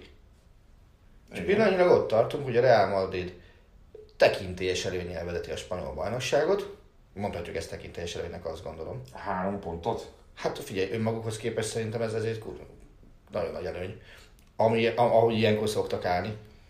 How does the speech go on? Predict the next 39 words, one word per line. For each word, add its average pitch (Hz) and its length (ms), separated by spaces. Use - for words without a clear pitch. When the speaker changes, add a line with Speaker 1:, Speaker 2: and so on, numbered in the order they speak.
Speaker 2:
Hát 127 100
én 143 100
inkább 165 220
úgy 143 100
mondanám, 135 240
hogy 131 100
ez, 123 180
<clears throat> 170 760
ez, 120 80
ez 123 220
a 139 60
három 139 340
pont, 123 180
ez 117 100
nem 113 180
nagy 98 320
előny, 127 280
de 120 100
hogyha 117 300
megnézzük 101 500
a 92 60
Barcelonát, 101 640
amiről 87 220
épp 87 140
beszéltünk, 135 600
úgy 117 320
bíztatónak. 92 880
Speaker 1:
Jó, 101 100
akkor 104 220
fogalmazunk 120 460
Speaker 2:
Tűnik. 107 160
Speaker 1:
bíztatónak, 104 500
mert 90 200
te 117 100
szoktál 92 380
óvatosabb 95 440
lenni, 104 240
és 92 180
ez, 92 160